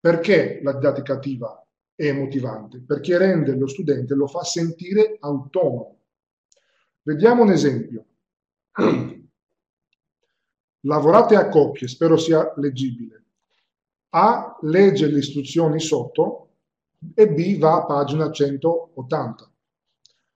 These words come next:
Tu sei A, il o la cliente. Entri in un negozio e chiedi di provare uno dei seguenti capi di abbigliamento.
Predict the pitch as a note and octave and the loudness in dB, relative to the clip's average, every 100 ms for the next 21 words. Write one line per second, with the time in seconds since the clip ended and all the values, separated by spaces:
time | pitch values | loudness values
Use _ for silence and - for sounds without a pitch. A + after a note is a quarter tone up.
0 | - _ _ - B3+ - F#3+ D#3 A2 - | -20 _ _ -10 -6 2 4 4 2 -6
1 | - _ _ _ - F#3+ A#3 A#3 - D#3 | -16 _ _ _ -4 0 2 0 -2 0
2 | E3 D#3 C#3 B2 G#2+ - - _ _ _ | 0 -2 -4 -6 -8 -18 -20 _ _ _
3 | _ _ G#3+ G#3+ E3+ - A#2 - - D3 | _ _ 2 4 4 -2 -8 -10 -8 -2
4 | D#3+ C#3 C#3 B2 - F3 G#3 - _ F3 | 0 0 0 -2 -8 -8 -8 -8 _ -12
5 | - F#3+ D3+ C3+ D3 F3+ D3 C3 D3 - | -4 -2 0 0 -2 -2 -2 -2 -2 -4
6 | - F#3+ F3 D3 D3 B2+ D3+ D3+ D#3 C#3+ | -6 -2 0 -2 -4 -4 -4 -6 -8 -6
7 | C3+ C#3 C3+ B2 B2+ A#2 _ _ _ | -6 -6 -6 -6 -8 -10 _ _ _